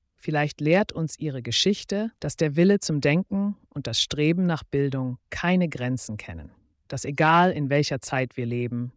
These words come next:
jeder von uns die Kraft hat, eigene Ideen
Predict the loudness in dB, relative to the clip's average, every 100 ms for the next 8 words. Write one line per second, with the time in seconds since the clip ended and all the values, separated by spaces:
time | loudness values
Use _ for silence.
0 | -14 0 4 6 4 2 -4 -6 -6 -10
1 | -6 -6 -6 -10 -10 -10 _ _ 0 2
2 | 2 -2 -4 -4 -2 -2 -4